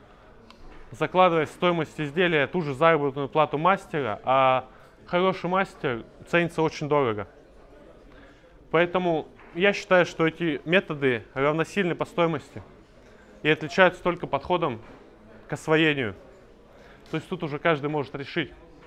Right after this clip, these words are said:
будет ли он биться над тем, чтобы получить какой-то талант,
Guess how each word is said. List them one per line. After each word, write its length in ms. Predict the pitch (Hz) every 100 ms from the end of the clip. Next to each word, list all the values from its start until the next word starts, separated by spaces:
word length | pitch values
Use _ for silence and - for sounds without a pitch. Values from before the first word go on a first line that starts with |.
| - - - - - -
будет 260 | 151 185 180
ли 80 | 160
он 160 | 151
биться 280 | 165 175 160
над 120 | 147
тем, 140 | 175 165
чтобы 340 | - 143 135
получить 460 | 135 151 147 165 -
какой-то 340 | 143 156 139
талант, 440 | 143 151 180 190